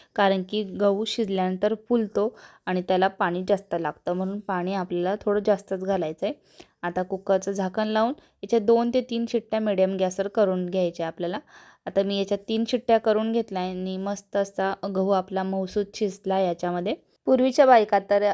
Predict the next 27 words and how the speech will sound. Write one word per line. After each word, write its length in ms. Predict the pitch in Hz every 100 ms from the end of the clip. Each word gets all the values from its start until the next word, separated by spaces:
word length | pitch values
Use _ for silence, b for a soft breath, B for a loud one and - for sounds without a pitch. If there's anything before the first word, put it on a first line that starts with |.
| -
अ, 200 | 202 190
ही 200 | 190 220
सर्व 340 | 233 214 208 220 220
प्रोसेस 380 | 202 202 214
चुल्यावर 440 | - 220 190 185 208
करत 320 | 208 202 202
असायच्या 360 | 196 185 185 185
आणि 120 | 196 196
ते 100 | 185
मध-, 340 | 190 185 -
ते 140 | 208
सुद्धा 260 | 208 202 202
पातेल्यामध्ये. 840 | 202 202 190 185 196 202 190 185 - B B B -
पण 100 | 214
आता 300 | 175 - 233
आपल्याकडे 440 | 233 240 254 247
एवढा 240 | 240 233
कुठे 260 | 233 226 226
वेळ 180 | 202 185
असतो, 320 | 190 - 185
त्यामुळे 400 | 185 180 180 180
आपण 320 | 175 - 190
ही 260 | 208 202 214
सगळी 300 | 220 196 202
प्रोसेस 500 | 202 196 190 208 -
कुकरमध्ये 600 | 240 220 214 208 214 202
करतो. 440 | 196 165 175 233